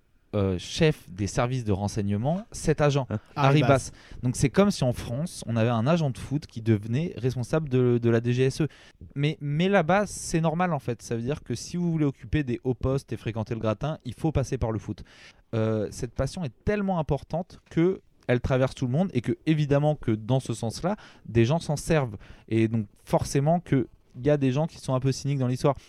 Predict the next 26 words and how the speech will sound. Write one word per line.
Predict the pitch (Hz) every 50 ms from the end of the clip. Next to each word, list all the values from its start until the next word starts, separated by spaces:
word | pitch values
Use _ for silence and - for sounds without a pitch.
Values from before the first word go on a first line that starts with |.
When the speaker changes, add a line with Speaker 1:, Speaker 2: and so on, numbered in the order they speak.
| - _ _ _ _ _ _ _ _ _
Speaker 1:
Rien | 104 101 113 131 131
à | 131
voir | 123 127 127
avec | 120 -
l'Argentine, | 123 113 107 110 117 104 - - 143 135
parce | - 113 95
que | - 107
la | 101
société | 92 - 113 104 - - 117 104
Doyen | 101 104 101 101 104
Sport | 98 - - 120 113
est | 104
pas | 92 - 95
du | 98 98
tout | - 107
argentine. | 98 95 101 104 98 - - 147 139 - - - - - - _
C'est | - - 107
une | 101 98
société | 90 107 104 95 107 104 92 123 117
qui, | - - - 101 95 92 92 92 85 - _ _
qui | - - - 90
a | 90 92
fait, | - - 110 104 104 101 90 90
euh, | 90 -
qui | - -
a, | 85